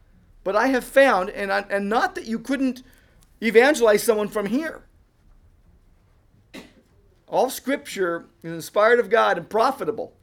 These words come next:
for teaching, reproof, correction, training in righteousness, that the man of God may be adequate, thoroughly equipped for every good work. But I think it's striking that this is given to the believer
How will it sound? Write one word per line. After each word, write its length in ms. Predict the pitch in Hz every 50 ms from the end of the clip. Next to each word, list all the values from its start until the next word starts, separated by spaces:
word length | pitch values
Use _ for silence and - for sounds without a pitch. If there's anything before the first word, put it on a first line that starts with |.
| _ _ _ _ _ _ _
for 80 | _
teaching, 400 | - - 240 240 240 254 247 226
reproof, 360 | 202 180 190 214 226 226 220
correction, 440 | - - 185 190 208 202 - 208 202
training 340 | - - 202 196 214 220 226
in 100 | 233 233
righteousness, 580 | 226 208 185 175 - 151 135 135 139 139 131 -
that 320 | _ _ - - - -
the 60 | -
man 200 | 147 170 190 202
of 60 | 196
God 180 | 185 190 190 185
may 100 | 185 180
be 140 | 170 175 170
adequate, 300 | 165 156 - 170 - -
thoroughly 260 | 165 170 170 170 170
equipped 240 | 156 165 170 156 -
for 100 | 165 160
every 140 | 156 156 143
good 120 | 147 147
work. 280 | 170 208 196 147 - - - - - _ _ _ - -
But 120 | 180 202
I 60 | 196
think 220 | 196 - 254 247 247
it's 240 | 220 220 - - _ _
striking 1040 | - - - - - - 220 240 269 302 339 - - 208 165 139 139 147 190 254 - _ _ _ _ _ _ _ _
that 320 | - 156 202 202 196 175 147
this 340 | 208 262 320 - - - _ _ _ _ _ _ _ _ _
is 200 | - 180 185 143
given 280 | 135 - 285 311 349 349
to 80 | 277
the 80 | 247 220
believer 720 | 170 156 185 190 196 233 269 269 202 208 190 185 180 -